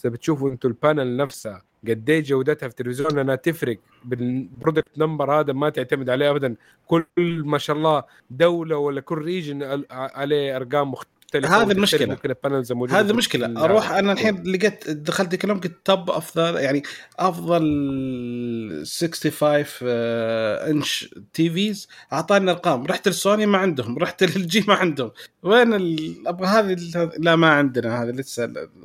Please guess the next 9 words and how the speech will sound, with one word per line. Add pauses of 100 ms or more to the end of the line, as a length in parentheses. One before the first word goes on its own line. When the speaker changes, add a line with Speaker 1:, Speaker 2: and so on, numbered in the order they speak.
Speaker 2:
دبليو
ناينتي
فايف
لسه
ما
وصلت. (280)
عندنا
ال
في